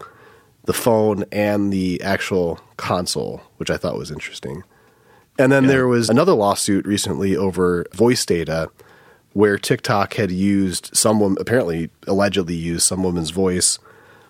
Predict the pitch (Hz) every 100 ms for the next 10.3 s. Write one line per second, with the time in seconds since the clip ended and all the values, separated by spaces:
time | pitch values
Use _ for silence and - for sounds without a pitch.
0 | _ - - 98 90 90 87 85 - _
1 | _ _ - 95 - - 101 95 92 69
2 | 87 87 - - 139 147 139 110 - 95
3 | 92 90 92 90 92 90 82 78 82 80
4 | - 90 80 - 92 87 85 90 85 82
5 | 73 - 127 120 135 139 110 - 107 107
6 | 120 120 98 92 90 87 87 - _ _
7 | _ _ - 50 - 123 110 98 87 80
8 | 82 95 90 - 78 80 73 - - 73
9 | - 80 78 85 104 110 107 110 101 95
10 | 90 90